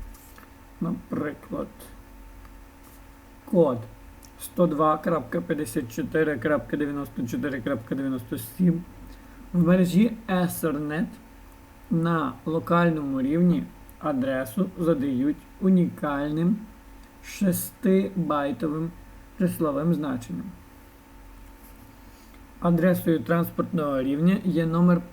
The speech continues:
порту, що відповідає доданому чи заданому, якому адресовано I P пакет. Номер порту задають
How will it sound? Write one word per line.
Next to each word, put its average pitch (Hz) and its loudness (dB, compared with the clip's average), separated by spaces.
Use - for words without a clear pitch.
порту, 151 2
що 180 0
відповідає 156 0
доданому 156 2
чи 185 0
заданому, 156 4
якому 185 4
адресовано 170 0
I 156 -2
P - -2
пакет. - -6
Номер 175 4
порту 170 0
задають 160 0